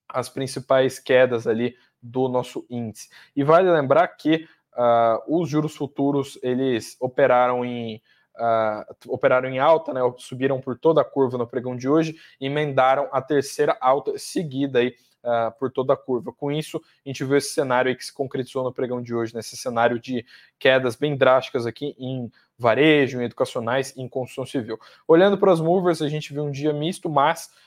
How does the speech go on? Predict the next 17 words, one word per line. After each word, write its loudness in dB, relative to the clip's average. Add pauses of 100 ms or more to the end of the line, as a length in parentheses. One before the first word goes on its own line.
(120)
ah, 0 (320)
commodities 2
e -4
bancos, 0
que -4
a 2
gente -6
sabe 0
que -18
são -6
a -2
esmagadora 4
maioria 2
da -2
carteira -2
do -10
Bovespa, -6